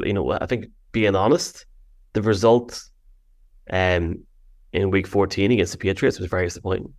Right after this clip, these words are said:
especially when you get the week before with the weather delay and, and the Cardinals. But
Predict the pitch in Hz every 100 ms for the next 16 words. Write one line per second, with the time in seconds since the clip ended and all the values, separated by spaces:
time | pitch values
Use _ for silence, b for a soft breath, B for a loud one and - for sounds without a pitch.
0 | - - 107 104 110 98 101 95 92 87
1 | - _ - - - - 101 95 101 98
2 | 95 - 101 104 101 92 98 92 92 101
3 | 104 98 98 95 - 92 95 - 101 104
4 | 117 104 - 104